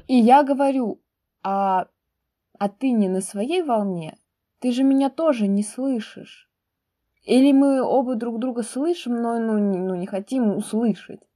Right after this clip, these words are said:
Оба уверены в том, что мы говорим, но почему ты говоришь мне, что я на своей волне, но при этом ты как бы мнение со стороны, и почему ты считаешь свое мнение более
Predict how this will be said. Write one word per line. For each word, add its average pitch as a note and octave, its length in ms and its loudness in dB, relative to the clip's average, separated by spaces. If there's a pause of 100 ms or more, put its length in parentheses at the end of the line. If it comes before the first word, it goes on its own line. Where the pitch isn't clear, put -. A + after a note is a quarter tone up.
(300)
Оба D#4 260 4
уверены C4+ 460 0
в A3 60 -14
том, B3+ 160 -8
что A3+ 180 -12
мы A3+ 120 -6
говорим, A3 400 -2
но F#3+ 100 -2
почему A#3+ 500 -4 (720)
ты B3 360 -2 (100)
говоришь G#3 500 -2
мне, G#3 340 2
что F#3 540 -6 (380)
я F#3+ 600 2 (480)
на F#3+ 100 -6
своей C4 360 -2
волне, G#3 460 -2
но F#3+ 140 -4
при G3 200 -4
этом B3+ 420 -2 (420)
ты B3+ 100 -2
как A#3 180 2
бы A#3 120 2
мнение A#3 400 2
со A3 140 -8
стороны, A3 560 -4
и - 100 -4
почему A3+ 400 -4
ты A#3 100 -6
считаешь A#3 440 -6
свое A3 220 -6
мнение A3+ 520 0 (400)
более A3+ 420 0